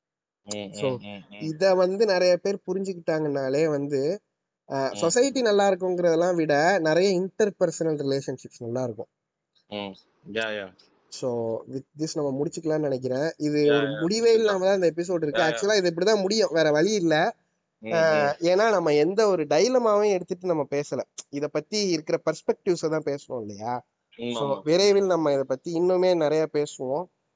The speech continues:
Speaker 1: ம்,
Speaker 2: ம்,
Speaker 1: யா.
Speaker 2: so with this we end today. விரைவில் வேற ஒரு, என்ன, டாட்ஸ் லிட்டில் பிரின்சஸ் படம் வருதா ஒன்பதாம் தேதி? அது, அது சம்பந்தமா வேணா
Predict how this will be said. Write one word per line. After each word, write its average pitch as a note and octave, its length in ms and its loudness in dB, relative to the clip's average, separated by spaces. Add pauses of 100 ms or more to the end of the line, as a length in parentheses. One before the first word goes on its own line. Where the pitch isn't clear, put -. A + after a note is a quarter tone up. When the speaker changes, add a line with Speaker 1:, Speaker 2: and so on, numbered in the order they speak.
(180)
Speaker 1:
ம், G#2 320 -14
Speaker 2:
ம், C3+ 220 -6
Speaker 1:
யா. B2+ 200 -4
Speaker 2:
so C3 400 -4
with C3 120 -6 (120)
this - 500 -4 (600)
we C3 100 -2
end C#3 400 0 (380)
today. C#3 240 2 (320)
விரைவில் D3+ 640 2 (360)
வேற C#3 400 2
ஒரு, A2+ 400 0 (360)
என்ன, C#3 440 2
டாட்ஸ் F3 340 0
லிட்டில் D3+ 340 -6
பிரின்சஸ் C3 340 -8
படம் C3+ 180 0
வருதா A#2+ 300 -2
ஒன்பதாம் C3 420 2
தேதி? A#2+ 340 -6 (500)
அது, C3 420 0
அது C3+ 220 0
சம்பந்தமா C3 400 -2
வேணா B2 220 0